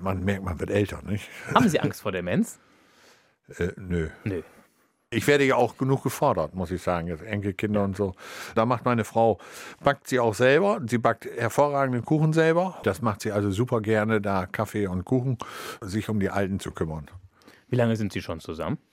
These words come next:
Speaker 1: achtunddreißig Jahre.
Speaker 2: Wahnsinn,
Speaker 1: Oh.
Speaker 2: oder? Geht
Speaker 1: Ja,
Speaker 2: schnell rum, die Zeit.
Speaker 1: Gibt, gibt es ja nicht mehr sowas. Ich gehöre ja zur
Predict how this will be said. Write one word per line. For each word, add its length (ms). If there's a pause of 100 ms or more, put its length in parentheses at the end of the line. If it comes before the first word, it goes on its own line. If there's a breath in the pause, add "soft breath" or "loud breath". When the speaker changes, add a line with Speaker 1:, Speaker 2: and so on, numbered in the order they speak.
(200)
Speaker 1:
achtunddreißig 600
Jahre. 320 (380 loud breath)
Speaker 2:
Wahnsinn, 520
Speaker 1:
Oh. 60
Speaker 2:
oder? 280 (480)
Geht 120
Speaker 1:
Ja, 80
Speaker 2:
schnell 140
rum, 240 (160)
die 60
Zeit. 180
Speaker 1:
Gibt, 260 (260 soft breath)
gibt 240
es 140
ja 140
nicht 220
mehr 180
sowas. 440 (580 soft breath)
Ich 100
gehöre 240
ja 180
zur 340